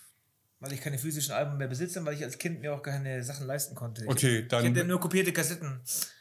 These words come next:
Speaker 1: Aber ich höre wieder Daily Terror, das Album hab ich ganz früh gehört. Und Halloween, Keeper of the Seven Keys höre ich jetzt wieder. Hab ich als Kind gehört.
Speaker 2: Okay.
Speaker 1: Also als Jugendlicher,
Speaker 2: Ja.
Speaker 1: genau.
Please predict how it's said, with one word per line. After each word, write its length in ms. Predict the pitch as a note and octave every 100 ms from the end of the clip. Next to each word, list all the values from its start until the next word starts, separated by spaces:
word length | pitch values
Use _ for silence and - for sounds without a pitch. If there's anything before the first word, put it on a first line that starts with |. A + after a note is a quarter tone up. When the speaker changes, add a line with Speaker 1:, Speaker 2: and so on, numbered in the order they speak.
| - - - -
Speaker 1:
Aber 160 | -
ich 160 | F#3 -
höre 340 | G3 A3+ A3
wieder 180 | F#3+ F#3
Daily 360 | D#3+ G3 A3+ B3+
Terror, 380 | G#3+ A#3 A#3+ A#3+
das 140 | A3+
Album 260 | A3 A#3 A#3
hab 60 | A3
ich 100 | G#3+
ganz 220 | A3 A3
früh 160 | A3+ A3+
gehört. 480 | G#3 G#3+ A3+ - -
Und 200 | F3+ D#3+
Halloween, 360 | F#3+ F#3 D#3 D3
Keeper 340 | F3+ E3+ D#3
of 100 | D3
the 80 | D3
Seven 300 | C#3 D#3+ C#3+
Keys 360 | B2+ E3 C#3+ C#3
höre 100 | B2+
ich 100 | B2+
jetzt 220 | C3 C3
wieder. 320 | A#2+ B2 B2 A#2+ _ - -
Hab 80 | -
ich 60 | C#3
als 140 | C3+
Kind 180 | - C3+
gehört. 440 | C3 A#2 A#2 - - _ _ _ _ _ _ _ _ _ _ _ -
Speaker 2:
Okay. 380 | A#2 A#2+ D#3+ F3+ - _ _ _ _ _ _ _ -
Speaker 1:
Also 180 | C#3+ C3
als 140 | A#2+
Jugendlicher, 580 | B2 B2+ A2+ A#2+ A#2 -
Speaker 2:
Ja. 100 | A2
Speaker 1:
genau. 260 | A2+ C3